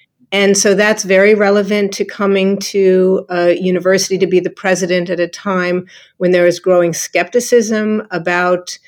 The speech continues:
uh, the liberal arts and whether they lead to a successful career and so on and so forth.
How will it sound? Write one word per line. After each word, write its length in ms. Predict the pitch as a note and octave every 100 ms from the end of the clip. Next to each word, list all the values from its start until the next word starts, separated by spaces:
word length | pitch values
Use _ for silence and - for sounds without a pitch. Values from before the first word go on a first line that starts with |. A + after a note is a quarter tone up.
| - _ _
uh, 200 | F3+ F3 -
the 120 | F#3
liberal 360 | F3+ F#3 F3 F3
arts 420 | F#3 F#3+ G3+ G3
and 280 | - F#3 F3+
whether 300 | F3 F3 F3+
they 380 | E3 E3+ E3 -
lead 460 | F#3 F3+ G3 G3 G3
to 580 | - F#3 F3+ F3+ F3+ F3
a 80 | E3
successful 760 | - - - E3+ - - -
career 640 | - F#3+ G3 G3 G3 F#3+ G3
and 160 | E3+
so 240 | D#3+ F#3 F3
on 140 | E3+
and 120 | E3
so 200 | D#3 F3+
forth. 380 | F3 F#3 F3 E3